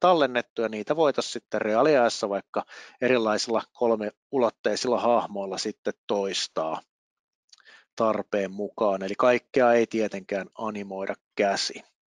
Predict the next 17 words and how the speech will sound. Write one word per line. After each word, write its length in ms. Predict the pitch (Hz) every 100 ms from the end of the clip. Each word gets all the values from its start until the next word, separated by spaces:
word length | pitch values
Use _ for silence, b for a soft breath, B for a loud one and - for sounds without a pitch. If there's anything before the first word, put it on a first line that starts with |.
| _ _ _ B B B B B B _ _ _ _ _
Ja 80 | 127
tähän 340 | 143 120 147 156
liittyen 580 | 151 147 _ 123 117
myös 320 | 117 117 110 -
sitten 380 | 113 - 107
nämä 160 | 107 107 - _
erilaiset 640 | 135 139 127 110 110 101 107 -
efektit, 840 | 139 147 156 147 120 - 104 - -
eli 140 | 98 -
tuolla 240 | 107 101
meidän 320 | 101 101 104
työvaiheessa 840 | - 113 107 95 98 101 95 104 -
toi 200 | - 98 -
vitoskohta, 1000 | 123 - 110 - - 101 95 - - 95 - b b b b b _ -
partikkeliefektit 1400 | 123 120 - 113 - 101 101 - 123 117 113 - 110 -
ja 60 | 98
fysiikkaefektit, 1400 | - 185 180 156 - 127 131 123 123 - - 123 -